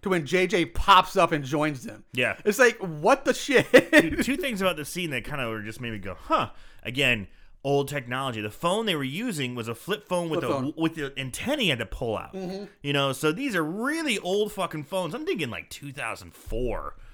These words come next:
Speaker 2: you know, two thousand five.
Speaker 1: Yeah, my, when I had my flip phone with the antenna, that was, well, I was a little behind, but I, I, I had one of those in, at two, in two thousand seven. I had a, so a, a
Speaker 2: But
Speaker 1: flip
Speaker 2: it's,
Speaker 1: phone with a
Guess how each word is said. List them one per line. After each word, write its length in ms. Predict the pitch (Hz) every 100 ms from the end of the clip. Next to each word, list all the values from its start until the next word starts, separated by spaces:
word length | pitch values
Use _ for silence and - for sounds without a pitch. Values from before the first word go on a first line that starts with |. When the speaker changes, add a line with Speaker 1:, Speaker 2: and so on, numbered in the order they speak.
| - - -
Speaker 2:
you 100 | 110
know, 400 | 107 101 95 92
two 140 | -
thousand 320 | 135 127 107 101
five. 40 |
Speaker 1:
Yeah, 160 | 185 190
my, 260 | - 185 196
when 120 | 190
I 80 | 226
had 100 | 208
my 160 | 175
flip 320 | 180 180 160
phone 120 | 170 151
with 100 | 143
the 100 | 143
antenna, 300 | 135 147 135
that 200 | 147 147
was, 520 | 147 143 135 127 - - _ _ _ _ - - -
well, 100 | 151
I 100 | 160
was 100 | 180
a 40 | 180
little 140 | 165
behind, 140 | 160 143
but 100 | 139
I, 140 | 165 170
I, 140 | 180 220
I 140 | 170
had 100 | 262 175
one 80 |
of 60 | 151
those 260 | 147 151 135
in, 140 | 127 -
at 220 | 135 131
two, 80 | -
in 160 | 143 131 -
two 100 | -
thousand 480 | 165 151 143 127 110
seven. 880 | - - - - - 120 208 117 107 _ - - _ _ 131
I 100 | 135
had 160 | 135
a, 240 | 123 113 117 -
so 180 | -
a, 60 | 147
a 220 | 117 123 -
Speaker 2:
But 120 | 165
Speaker 1:
flip 20 | 160
Speaker 2:
it's, 60 |
Speaker 1:
phone 160 | 143 127
with 120 |
a 80 | 113